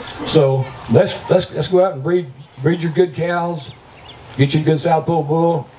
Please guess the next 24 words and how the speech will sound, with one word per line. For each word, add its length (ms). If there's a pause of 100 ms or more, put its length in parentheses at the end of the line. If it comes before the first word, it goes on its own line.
(160)
A 160
I 180
to 100
South, 380
A 200
I 240
semen 500 (320)
is 140
the 80
cheapest 400
on 120
South 300
Pole 200
than 100
any 160
other 120
breed 220
out 140
there 120
you 120
can 80
find, 260
I 60
guess. 240